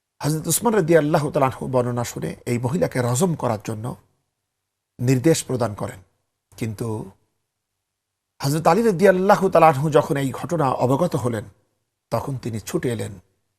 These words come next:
হযরত উসমান রাদিয়াল্লাহু তাআলা আনহুর কাছে এবং এসে তিনি বললেন, "আমিরুল মুমিনিন, আপনি খবরদার, এই মহিলাকে রজম করবেন না। ইসলামের যে শাস্তি আছে বিবাহিত মহিলাদেরকে যে পাথর মেরে দুনিয়া থেকে বিদায় করে দিতে হয়,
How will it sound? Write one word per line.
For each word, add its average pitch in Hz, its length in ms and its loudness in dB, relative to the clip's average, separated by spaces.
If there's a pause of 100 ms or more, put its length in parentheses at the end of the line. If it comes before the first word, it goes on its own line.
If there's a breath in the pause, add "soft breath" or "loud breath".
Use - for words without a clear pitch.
(140)
হযরত 127 240 -6
উসমান 147 280 -4
রাদিয়াল্লাহু 120 580 -2
তাআলা 117 160 -4
আনহুর 107 240 -10
কাছে - 340 -10 (500)
এবং 127 180 -2
এসে 139 160 -6
তিনি 156 200 -2
বললেন, 139 280 0
"আমিরুল 139 280 -2
মুমিনিন, 127 500 -4
আপনি 127 280 -6
খবরদার, 170 540 -6 (640)
এই 127 140 0
মহিলাকে 123 600 -4 (120)
রজম 123 360 -2
করবেন 113 300 -6
না। 104 340 -12 (540)
ইসলামের 123 340 -6
যে 120 100 -10
শাস্তি - 360 -4
আছে - 160 -4
বিবাহিত 120 380 -4
মহিলাদেরকে 117 600 -6
যে 110 260 -10 (460)
পাথর 156 300 0
মেরে 120 340 -6 (260)
দুনিয়া 117 240 -2
থেকে - 200 -8
বিদায় 117 280 0
করে 113 200 -8
দিতে 110 200 -6
হয়, 110 240 -8